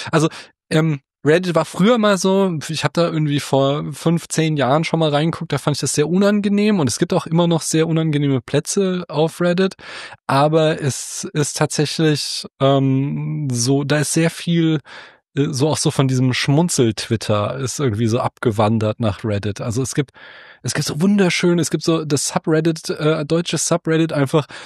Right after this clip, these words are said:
Rentner zeigen auf Dinge, wo einfach nur, äh, Zeitungsartikel, Bilder aus Zeitungsartikeln, wo Rentner irgendwie <laughs> auf irgendwelche Schilder zeigen oder so, weil halt irgendwie in ihrem Ort irgendwas ist, äh, oder so. Und,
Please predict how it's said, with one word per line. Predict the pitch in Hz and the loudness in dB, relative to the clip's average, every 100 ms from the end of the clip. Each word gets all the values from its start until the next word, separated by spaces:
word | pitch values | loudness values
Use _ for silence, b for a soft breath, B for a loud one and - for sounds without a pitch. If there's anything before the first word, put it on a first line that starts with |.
| B B | B B
Rentner | 131 127 170 180 160 | 0 2 2 2 0
zeigen | - - 151 160 147 | 0 0 0 2 -2
auf | 101 - | -4 -2
Dinge, | 123 117 104 90 135 | 0 2 0 -4 -2
wo | 147 | 2
einfach | 151 156 170 | 2 2 0
nur, | 165 175 165 B B B - | 2 2 2 B B B -4
äh, | 143 143 | -2 -2
Zeitungsartikel, | - 151 196 208 - 170 - 185 185 | 0 0 0 -2 -2 -4 -4 -2 0
Bilder | 151 156 220 196 | 2 2 2 2
aus | 165 - | 0 -2
Zeitungsartikeln, | 165 175 185 170 - 165 180 170 | -4 -4 -4 -4 -6 -4 -2 0
wo | 147 | 0
Rentner | 123 143 170 160 | 0 0 0 -2
irgendwie | 160 160 151 165 170 | 0 -2 -2 -2 -2
<laughs> | - - | -2 -2
auf | 185 - | -4 0
irgendwelche | 202 170 180 - 180 | 0 2 0 2 0
Schilder | - 175 160 160 117 | 2 2 4 4 0
zeigen | - 120 113 120 117 | 0 -2 0 0 0
oder | 117 135 | 0 0
so, | 156 143 143 | 0 0 0
weil | 135 131 135 | 0 2 2
halt | 135 | 0
irgendwie | 139 139 139 143 B B B 180 - | -2 -2 -2 -4 B B B -6 0
in | 147 | 0
ihrem | 156 135 139 | 2 2 2
Ort | 143 127 135 - | 2 2 2 0
irgendwas | 120 107 101 101 - | -2 0 0 -2 -2
ist, | 147 117 - | -2 -2 -2
äh, | 190 | -2
oder | 143 123 120 120 110 | 0 -2 0 -2 0
so. | 113 | -2
Und, | 120 139 131 147 143 | -4 -6 -2 -2 -2